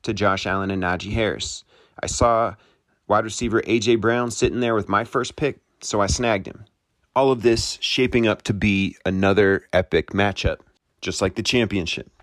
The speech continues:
The championship that slipped through my fingers and put a permanent scar on my soul. In this matchup, Josh Allen came through for me in a big way, forty-six points. Najee Harris,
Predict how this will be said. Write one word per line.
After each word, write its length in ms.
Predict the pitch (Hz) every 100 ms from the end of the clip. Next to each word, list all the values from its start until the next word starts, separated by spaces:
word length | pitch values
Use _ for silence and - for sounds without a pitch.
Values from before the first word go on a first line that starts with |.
| -
The 60 | 76
championship 600 | - 101 113 113 123 -
that 140 | 107
slipped 380 | - 117 120 -
through 120 | 135
my 140 | 131
fingers 720 | 135 156 131 98 82 - - -
and 140 | 107 107
put 140 | 120
a 40 | 113
permanent 520 | - 120 117 131 139
scar 480 | - 131 117 95 -
on 80 | 92
my 100 | 90
soul. 520 | - - 104 71 - - - _ -
In 160 | 127
this 200 | 139 135
matchup, 460 | 123 117 110 80 - _ _ _ _
Josh 280 | 127 131 135
Allen 300 | 110 117 113
came 260 | - 113
through 260 | 104 107 107
for 120 | 101
me 140 | 104 98
in 80 |
a 40 | 87
big 300 | 85 101 90
way, 340 | 90 85 - - _
forty-six 480 | 101 95 - 87
points. 480 | - - 90 - - - _ _ _
Najee 320 | 113 110 104 110
Harris, 460 | 113 113 107 -